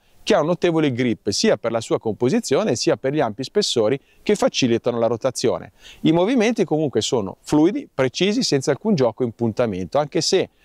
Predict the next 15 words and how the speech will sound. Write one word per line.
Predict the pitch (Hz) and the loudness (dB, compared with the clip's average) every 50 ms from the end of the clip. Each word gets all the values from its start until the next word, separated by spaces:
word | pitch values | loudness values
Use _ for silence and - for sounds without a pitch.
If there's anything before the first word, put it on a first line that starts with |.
| - - - - | -20 -20 -12 -2
ovviamente | - - 120 123 165 220 214 147 131 160 175 - - 120 | 0 2 2 4 2 2 2 2 2 0 0 0 0 0
è | |
necessario | 117 117 113 - 139 123 - - 160 131 127 110 131 | 0 0 -2 -4 -4 -2 0 0 0 0 0 -2 -4
applicare | 147 - - 156 139 - 156 135 113 107 | -6 -6 -8 -8 -4 0 0 0 2 0
un | 110 101 - | -2 -6 -2
po' | - 127 | -2 0
di | 147 202 | 0 0
forza | 185 - 110 113 127 131 - - 110 | 0 2 2 2 2 2 0 -4 -4
visto | 110 165 160 - - 95 | -2 -2 -4 -4 -6 -2
che | - 127 | 0 0
la | 160 185 | 0 0
ghiera | 139 113 104 107 127 135 | 0 0 0 0 -2 -2
comunque | - - 117 110 120 123 - 107 | -2 -4 -2 -2 -2 -2 -2 -2
è | 101 | -2
impermeabilizzata | 95 82 - 131 127 110 92 87 85 90 135 196 208 139 107 98 87 - - 139 143 | -2 -2 0 0 0 0 -2 -4 -4 -2 -2 -2 0 2 0 0 0 0 -2 -4 -4